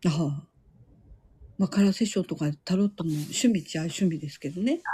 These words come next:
Speaker 2: か、何言ってるんですか。もう韓流ドラマでしょ？もう。
Speaker 1: あ、そうです。<laughs> もうね、こう、これダメなんですよ、本当に。あの、沼落ちしてしまって、
Speaker 2: <laughs>
Speaker 1: なんか、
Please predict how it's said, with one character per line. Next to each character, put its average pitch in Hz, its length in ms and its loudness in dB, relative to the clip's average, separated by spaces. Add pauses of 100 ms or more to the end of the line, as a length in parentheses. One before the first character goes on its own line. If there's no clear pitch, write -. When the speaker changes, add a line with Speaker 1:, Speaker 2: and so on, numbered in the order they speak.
Speaker 2:
か、 - 280 -10 (220)
何 139 120 -8
言 165 100 -6
っ - 20 -18
て - 120 -12
る 120 60 -8
ん - 40 -10
で - 40 -12
す - 80 -20
か。 - 80 -16
も - 100 -16
う - 40 -20
韓 117 280 0
流 151 120 6
ド 147 120 4
ラ 220 120 8
マ 131 100 10
で 82 120 0
し - 100 -2
ょ？ 254 320 6 (140)
も - 360 -4 (100)
う。 233 40 8
Speaker 1:
あ、 190 100 2
そ - 180 6
う 196 40 8
で 175 120 0
す。 - 60 2 (920)
<laughs> - 760 -4
も 233 200 4
う 226 40 -2
ね、 220 180 0
こ 220 180 -4
う、 208 100 -8 (540)
こ 254 140 6
れ 233 140 8
ダ 202 120 0 (100)
メ 440 180 4
な 302 60 8
ん 226 100 8
で 202 100 4
す - 120 -4
よ、 190 100 2
本 196 220 4
当 196 100 0
に。 190 160 2
あ 190 120 2
の、 190 240 2 (400)
沼 208 500 10
落 330 140 8
ち - 80 -10
し - 200 -2
て 311 100 4
し 285 160 4
ま 302 100 8
っ - 20 4
て、 240 480 4
Speaker 2:
<laughs> - 1000 -4
Speaker 1:
な 220 200 6
ん 190 40 6
か、 - 60 -4